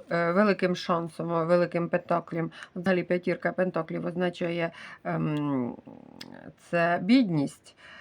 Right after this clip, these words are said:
е, можливо, хвороба, можливо, хтось хворів, і, е, хворіє і про-, запропонує допомогу фінансову або з інших якихось причин.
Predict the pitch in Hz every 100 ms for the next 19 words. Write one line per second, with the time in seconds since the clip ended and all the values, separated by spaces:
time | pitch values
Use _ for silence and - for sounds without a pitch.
0 | - - 185 170 170 180 170 160 160 -
1 | 180 190 180 175 175 202 214 - - -
2 | 196 208 233 226 - 220 - - 208 208
3 | 175 185 196 - - - _ - 202 -
4 | 190 190 185 185 - 214 214 190 185 190
5 | 208 190 196 196 180 196 190 196 196 190
6 | 185 185 180 185 185 185 185 180 175 196
7 | 185 180 175 180 - 180 175 185 196 -
8 | - - - - - - 180 175 190 190
9 | 180 170 180 - 190 190 202 220 - -
10 | 233 226 - 247 254